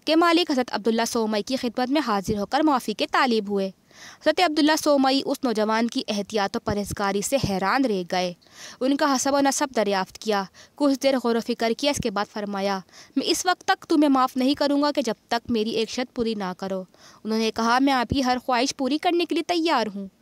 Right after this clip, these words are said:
हज़रत अब्दुल्ला सोमई ने फरमाया कि मेरी बेटी उम्मुल खैर को अपनी ज़ौजियत में कबूल कर लो,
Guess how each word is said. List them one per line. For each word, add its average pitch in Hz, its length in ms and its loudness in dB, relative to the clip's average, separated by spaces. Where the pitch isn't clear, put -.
हज़रत 233 120 -2
अब्दुल्ला 226 340 0
सोमई 247 340 0
ने 294 100 2
फरमाया 311 380 2
कि 349 100 -2
मेरी 269 240 2
बेटी 226 240 -2
उम्मुल 226 220 -2
खैर 220 240 -2
को 302 140 -4
अपनी 294 200 0
ज़ौजियत 208 460 0
में 285 140 0
कबूल 226 260 2
कर 208 200 -2
लो, 196 260 -4